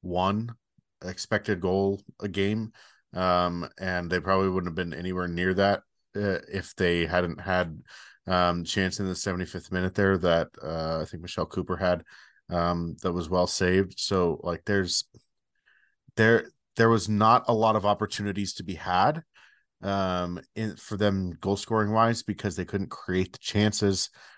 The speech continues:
Um, and then, yeah, I think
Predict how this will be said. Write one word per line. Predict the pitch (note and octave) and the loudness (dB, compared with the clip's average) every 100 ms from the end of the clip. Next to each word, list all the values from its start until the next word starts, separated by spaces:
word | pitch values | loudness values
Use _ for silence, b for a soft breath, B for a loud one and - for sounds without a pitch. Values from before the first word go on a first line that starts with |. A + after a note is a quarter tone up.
| B F2 | B -6
Um, | F2 E2+ E2 D#2+ - _ _ _ _ _ _ _ _ _ - | -2 0 0 -4 -12 _ _ _ _ _ _ _ _ _ -10
and | F#2 | -4
then, | G2 | -2
yeah, | F#2+ A2+ G2 | 2 2 2
I | |
think | D#2+ F#2+ | 0 -6